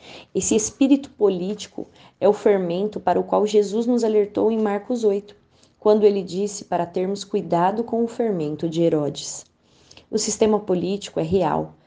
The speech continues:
mas é muito inferior ao reino de Deus. A promessa de sua presença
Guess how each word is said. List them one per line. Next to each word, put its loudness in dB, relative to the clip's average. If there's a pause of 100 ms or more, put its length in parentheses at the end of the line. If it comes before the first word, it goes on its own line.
(140)
mas -4
é 4
muito 2
inferior 0
ao -2
reino -4
de -4
Deus. -6 (340)
A -2
promessa 2
de -2
sua -2
presença -2